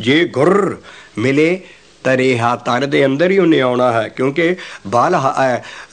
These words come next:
ਅ, "ਬਿਨ ਸਤਿਗੁਰ ਕਿਨੇ ਨਾ ਪਾਇਓ, ਬਿਨ ਸਤਿਗੁਰ ਕਿਨੇ ਨਾ ਪਾਇਆ।" ਸਤਿਗੁਰ ਵਿੱਚੇ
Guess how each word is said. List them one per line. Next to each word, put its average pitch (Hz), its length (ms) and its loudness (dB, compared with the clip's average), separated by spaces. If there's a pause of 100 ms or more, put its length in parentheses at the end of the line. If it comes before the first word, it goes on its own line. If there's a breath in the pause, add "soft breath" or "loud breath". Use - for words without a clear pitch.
(300)
ਅ, - 40 -6
"ਬਿਨ 131 300 0
ਸਤਿਗੁਰ 170 420 0
ਕਿਨੇ 214 260 2
ਨਾ 214 100 0
ਪਾਇਓ, 143 520 0 (320 loud breath)
ਬਿਨ 143 140 2
ਸਤਿਗੁਰ 175 440 0
ਕਿਨੇ 220 220 0
ਨਾ 202 120 2
ਪਾਇਆ।" 143 460 0
ਸਤਿਗੁਰ 175 400 0
ਵਿੱਚੇ 226 500 0